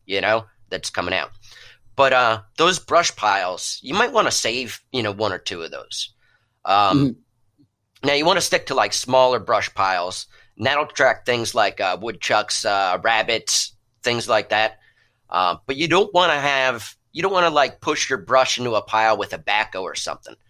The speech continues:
Speaker 1: 'cause it'll pile up a lot of dirt around it. And
Speaker 2: Okay.
Speaker 1: that sort of brush pile is gonna attract foxes, raccoons, um,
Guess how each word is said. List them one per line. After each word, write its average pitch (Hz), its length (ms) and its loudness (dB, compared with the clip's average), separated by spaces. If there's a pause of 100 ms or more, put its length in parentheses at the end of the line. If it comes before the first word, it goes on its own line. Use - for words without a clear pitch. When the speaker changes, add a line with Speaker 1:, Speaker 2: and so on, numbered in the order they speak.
(260)
Speaker 1:
'cause 113 180 -6
it'll 104 140 -4
pile 127 420 4
up 117 160 2
a 120 40 -2
lot 110 220 4
of - 140 -10
dirt 113 220 0
around 78 320 -8
it. - 240 -20 (420)
And 110 220 0
Speaker 2:
Okay. 107 100 -6
Speaker 1:
that 139 240 2
sort 123 240 -2
of - 80 -10
brush 110 300 2
pile 107 320 2
is 101 140 -4
gonna 110 160 0
attract 101 420 0
foxes, 101 680 -2
raccoons, 107 920 -2 (480)
um, 87 540 -2